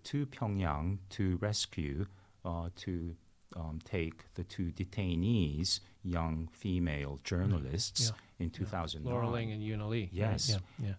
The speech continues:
Speaker 1: And, uh, Doug Band, uh, played a role in making that trip, preparing for the trip. He asked Steve Bing, a Hollywood mogul, to lend them
Speaker 2: The
Speaker 1: his
Speaker 2: plane,
Speaker 1: personal
Speaker 2: right.
Speaker 1: plane.
Speaker 2: Right.
Speaker 1: And he brought with him, he told me, Doug Band told me, um,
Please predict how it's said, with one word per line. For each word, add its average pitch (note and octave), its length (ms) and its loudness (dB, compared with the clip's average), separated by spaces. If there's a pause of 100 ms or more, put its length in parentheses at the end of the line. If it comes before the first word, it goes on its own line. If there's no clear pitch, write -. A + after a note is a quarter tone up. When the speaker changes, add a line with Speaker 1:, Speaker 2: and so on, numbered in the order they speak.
Speaker 1:
And, E2 380 4
uh, D#2 280 0
Doug E2+ 280 0
Band, E2 580 -2
uh, D2+ 200 -6
played D#2 320 -6
a D2 40 -6
role D#2+ 340 0
in D2 160 -4
making D#2 340 -4
that C#2+ 180 -4
trip, - 280 -4
preparing E2+ 440 -2
for - 140 -8
the C2+ 100 -6
trip. F2 340 -2 (280)
He F2 260 -2
asked D#2+ 460 -4
Steve - 580 -2 (100)
Bing, D#2 460 2 (360)
a D#2 60 -2
Hollywood E2 480 2
mogul, D#2+ 560 2 (340)
to - 120 -2
lend E2+ 340 6
them D#2+ 440 4 (100)
Speaker 2:
The F#2+ 100 -2
Speaker 1:
his F#2+ 180 6
Speaker 2:
plane, A2+ 100 2
Speaker 1:
personal F#2 360 4
Speaker 2:
right. A2 100 -2
Speaker 1:
plane. F#2 380 2 (180)
Speaker 2:
Right. A2 120 -8 (240)
Speaker 1:
And F#2+ 240 0
he G#2 140 0
brought G#2+ 360 0
with F#2 220 2
him, E2 160 2
he D#2+ 100 -2
told D#2 300 -2
me, D2 120 -2
Doug D2 260 -4
Band D2 300 -4
told C#2+ 280 -8
me, C#2+ 220 -6 (340)
um, D2 440 -2